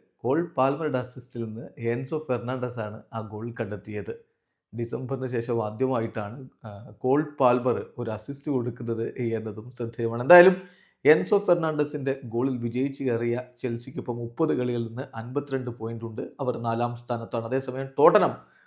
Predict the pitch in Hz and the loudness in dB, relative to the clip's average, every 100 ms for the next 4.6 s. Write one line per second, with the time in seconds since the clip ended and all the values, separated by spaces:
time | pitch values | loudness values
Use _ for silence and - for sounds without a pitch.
0 | _ - 139 139 180 170 135 127 123 117 | _ -6 -4 0 2 6 6 4 0 -4
1 | 123 127 120 160 156 135 127 147 127 120 | -6 -6 -2 -4 -2 -2 0 -2 -2 -4
2 | 117 113 107 - - - 123 120 151 131 | -4 -4 -6 -10 -20 -6 -6 -4 -8 -8
3 | 120 113 120 - 113 110 - 104 120 131 | -6 -8 -10 -10 -8 -8 -10 -12 -10 -8
4 | 113 107 104 104 104 113 | -6 -6 -8 -12 -12 -12